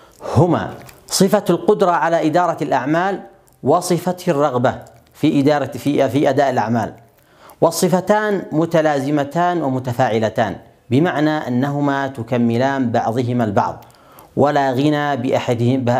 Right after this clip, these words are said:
بأحدهما عن الأخرى. إن أداء العمل يتوقف إذن على التفاعل والتكامل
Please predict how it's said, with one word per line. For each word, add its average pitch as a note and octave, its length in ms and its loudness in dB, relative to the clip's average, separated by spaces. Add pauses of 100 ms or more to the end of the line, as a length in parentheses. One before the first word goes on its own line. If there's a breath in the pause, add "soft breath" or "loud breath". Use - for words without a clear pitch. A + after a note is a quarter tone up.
(140)
بأحدهما C3+ 640 0
عن D3 140 -2
الأخرى. C#3+ 540 -2 (720 soft breath)
إن E3 160 2
أداء F3+ 360 2
العمل F3 440 -2
يتوقف D3+ 640 -2
إذن D3+ 400 0
على A#2+ 200 -4
التفاعل C3 720 -2
والتكامل C#3 880 -2